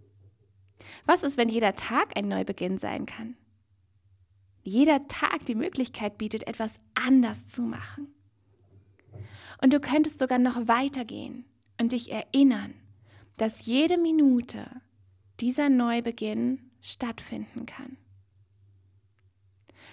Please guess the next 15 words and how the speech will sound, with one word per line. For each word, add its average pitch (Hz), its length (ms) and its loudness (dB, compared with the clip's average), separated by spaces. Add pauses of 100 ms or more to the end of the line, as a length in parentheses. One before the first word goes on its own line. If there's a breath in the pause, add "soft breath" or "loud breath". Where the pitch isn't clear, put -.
(100)
Denn 247 200 6
wie 330 200 8
oft - 300 2
denkst 247 280 2
du 262 100 -2
schon 233 200 -2
am 214 160 0
Vormittag, 220 680 0
dass 220 140 -8
dieser 233 300 -4
Tag 208 280 -8
sowas 220 300 -4
von 202 220 -6
daneben 196 440 -8
ist? - 340 -18